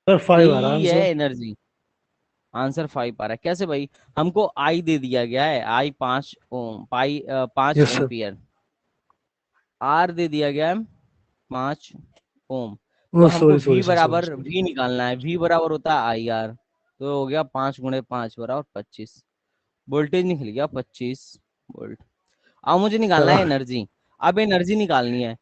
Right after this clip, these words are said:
Speaker 2: इसकी एनर्जी निकालनी है कितने में, एक घंटे में कितनी एनर्जी या हीट निकालना है। तो हम एनर्जी का फॉर्मूला क्या पढ़े हैं? वीआईटी पढ़े हैं,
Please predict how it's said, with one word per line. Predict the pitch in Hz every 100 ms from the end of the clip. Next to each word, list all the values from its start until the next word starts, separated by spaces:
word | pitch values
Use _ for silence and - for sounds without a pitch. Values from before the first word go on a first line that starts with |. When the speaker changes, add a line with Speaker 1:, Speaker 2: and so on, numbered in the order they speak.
| _ _
Speaker 2:
इसकी | 170 185 220
एनर्जी | 208 196 196
निकालनी | 214 185 170 175
है | 190
कितने | 202 - 196
में, | 175 143
एक | 175 202 185
घंटे | 156 170 131 170
में | 151
कितनी | 135 117 123
एनर्जी | 110 95 104 95 _ _ _ -
या | 143
हीट | 151 135 185 143
निकालना | 131 110 104
है। | 98 - _ -
तो | 165
हम | 165
एनर्जी | 165 160 180
का | 185
फॉर्मूला | 170 165 170 165
क्या | 175
पढ़े | 156 151
हैं? | 170 196 _ _ _ _ _ _ _ 123
वीआईटी | 127 175 175 139 139 165
पढ़े | 160 160 156
हैं, | 156 151 143